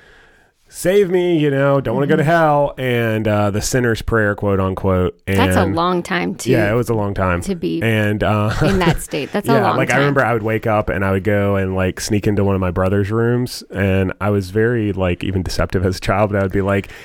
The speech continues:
Speaker 1: "Yo, we need to hang out," you know, and I would,
Speaker 2: Mm-hmm.
Speaker 1: like, play it off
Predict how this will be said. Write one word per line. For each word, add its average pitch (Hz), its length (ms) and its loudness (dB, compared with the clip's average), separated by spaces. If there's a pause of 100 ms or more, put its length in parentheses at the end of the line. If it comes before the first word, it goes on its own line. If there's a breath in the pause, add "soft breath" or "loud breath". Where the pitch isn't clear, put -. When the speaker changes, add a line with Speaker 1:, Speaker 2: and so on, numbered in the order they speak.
(140 loud breath)
Speaker 1:
"Yo, 147 300 2
we 139 160 2
need 143 220 0
to 117 100 0
hang 127 300 0
out," 110 380 0
you 107 140 0
know, 110 220 2
and 104 80 2
I 101 60 2
would, 101 80 0
Speaker 2:
Mm-hmm. 92 60 -4
Speaker 1:
like, 101 180 -2
play 101 240 0
it 90 80 -2
off 98 400 0